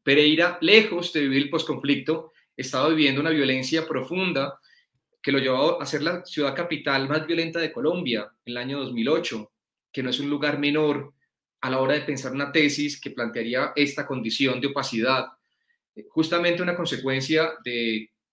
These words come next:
perfilar esta especie como de cortina de humo a nivel regional, configura como consecuencia, entre otras, solamente menciono una de ellas,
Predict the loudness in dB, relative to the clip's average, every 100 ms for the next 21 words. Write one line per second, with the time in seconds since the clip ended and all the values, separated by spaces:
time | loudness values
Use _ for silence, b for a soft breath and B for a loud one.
0 | _ 0 0 0 -2 0 0 0 -4 -4
1 | -6 -2 0 0 -4 -4 -6 -6 -6 -2
2 | 0 0 0 0 -2 -4 -4 -2 0 0
3 | 0 0 2 4 2 -2 _ _ _ _
4 | -2 0 2 4 4 4 2 -2 -12 _
5 | _ -6 -4 0 0 0 2 2 4 2
6 | 2 2 2 4 6 6 2 -4 -4 -4
7 | -2 -2 -2 -4 -2 0 2 2 2 2
8 | -2 -4 -14